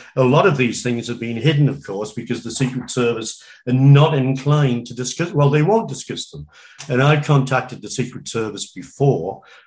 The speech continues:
and, uh, been given the brush off quite, quite a few times. So how did I find out what I found out? Well, America's a free society, uh, an open society. Um,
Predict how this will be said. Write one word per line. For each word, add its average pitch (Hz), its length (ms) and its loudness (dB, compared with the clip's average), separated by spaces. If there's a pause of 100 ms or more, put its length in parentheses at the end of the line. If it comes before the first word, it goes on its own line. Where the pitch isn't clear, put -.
(120)
and, 120 420 0
uh, 120 180 0
been 120 260 -2
given 123 520 -4 (140)
the 107 160 -8
brush 135 340 0
off 76 400 -10 (300)
quite, 123 280 -4
quite 127 240 -2
a 127 40 -6
few 143 260 2
times. 90 480 -8 (400)
So 151 260 2
how 170 240 4
did 165 140 4
I 147 140 6
find 143 420 4
out 135 240 0
what 127 160 -2
I 127 120 -2
found 127 440 -6
out? 151 320 -8
Well, 127 380 0 (260)
America's 131 480 4
a 120 60 -4
free 120 240 -4
society, 110 840 -4 (600)
uh, 110 260 -8
an 131 140 2
open 147 340 4
society. 98 920 -8 (340)
Um, 120 460 -2